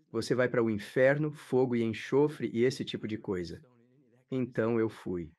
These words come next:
E o senhor se chamava doutor Daniel L. Morgan, e ele havia fundado a Igreja da Ciência Religiosa. E eu estava entrando no santuário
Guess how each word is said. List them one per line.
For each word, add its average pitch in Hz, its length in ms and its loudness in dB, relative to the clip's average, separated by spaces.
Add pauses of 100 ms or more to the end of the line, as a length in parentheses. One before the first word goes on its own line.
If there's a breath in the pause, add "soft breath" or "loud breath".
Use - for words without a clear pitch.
E - 40 2
o 127 60 4
senhor 135 280 4
se 139 120 0
chamava 127 420 2
doutor 120 320 0
Daniel 127 640 2
L. 117 320 -2
Morgan, 98 520 -4 (580)
e 127 100 0
ele 123 160 2
havia 120 300 0
fundado 110 720 0 (360 soft breath)
a 131 60 -2
Igreja 131 480 2
da 127 120 -2
Ciência 120 480 -2
Religiosa. 101 680 -2 (760)
E 131 40 -2
eu 139 120 4
estava 135 280 0
entrando 123 440 2
no 117 100 0
santuário 104 760 0